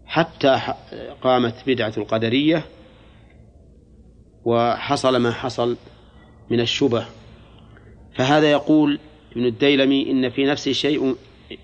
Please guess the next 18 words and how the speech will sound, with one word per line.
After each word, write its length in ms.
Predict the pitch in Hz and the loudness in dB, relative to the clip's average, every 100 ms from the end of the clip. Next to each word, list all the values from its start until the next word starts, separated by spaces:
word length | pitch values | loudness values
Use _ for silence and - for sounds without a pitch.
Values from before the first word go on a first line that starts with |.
| 117 95 | -14 -6
في 200 | 151 156 | 2 4
نفسي 400 | 147 156 - 131 | 2 -2 -4 -6
شيء 320 | 120 143 156 139 | -2 -2 -2 0
من 160 | 123 | 0
القدر 380 | 117 - 107 - - - - - - _ _ - - - _ _ - - - - - | -2 -4 -10 -12 -20 -20 -20 -20 -20 _ _ -20 -20 -20 _ _ -20 -20 -20 -16 -4
فحدثني 880 | 131 139 147 120 165 160 143 143 127 | -2 0 -2 0 0 2 0 0 0
بشيء 640 | 123 - 143 156 151 143 | -2 -2 0 2 0 -4
لعل 540 | 135 123 120 135 135 | -4 0 0 0 0
الله 440 | 127 123 143 135 117 | 0 0 2 2 2
يذهبه 680 | 123 113 127 135 127 123 | 0 0 -4 -2 -2 0
من 180 | 143 127 | 0 0
قلبي". 380 | - 139 110 - - - - - _ _ _ _ - - _ _ - - - 107 | 0 -2 -2 -8 -20 -20 -20 -20 _ _ _ _ -20 -20 _ _ -20 -20 -14 0
يذهب 500 | 143 139 127 123 123 | 2 2 2 2 0
القدر 420 | 107 147 160 151 | 2 0 2 2
ولا 280 | 143 160 156 | 0 0 0
يذهب 260 | 135 123 | 0 -2
هذا 140 | 131 135 | -2 -2
الشيء؟ 460 | - - 135 123 | -4 0 0 0